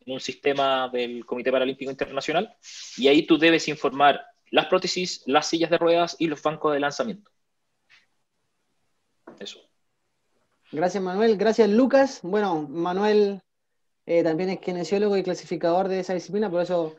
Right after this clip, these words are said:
Speaker 2: aclaramos esa consulta. Lorena, muchas gracias por tu exposición. Un tema sumamente importante y relevante, lo que es el deporte paralímpico, como bien lo comentaste. <clears throat>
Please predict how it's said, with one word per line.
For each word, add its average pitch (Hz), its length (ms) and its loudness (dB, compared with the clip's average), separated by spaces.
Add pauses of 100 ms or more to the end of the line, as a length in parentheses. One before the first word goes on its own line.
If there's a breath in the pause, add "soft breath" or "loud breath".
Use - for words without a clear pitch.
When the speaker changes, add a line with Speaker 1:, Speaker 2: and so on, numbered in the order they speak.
(260)
Speaker 2:
aclaramos 175 420 0
esa 180 120 -2
consulta. 160 420 -4
Lorena, 233 320 4
muchas 247 300 6
gracias 240 260 4
por 226 140 2
tu 220 80 6
exposición. 233 720 2 (440)
Un 175 300 -2
tema 190 200 0
sumamente 208 440 0
importante 202 540 2
y - 20 8
relevante, 190 420 0
lo 190 120 0
que 170 80 -2
es 190 40 0
el 190 60 -2
deporte 190 340 -2
paralímpico, 190 480 -2
como 180 240 -4
bien 185 420 -4
lo 170 120 0
comentaste. 190 720 0
<clears throat> - 60 2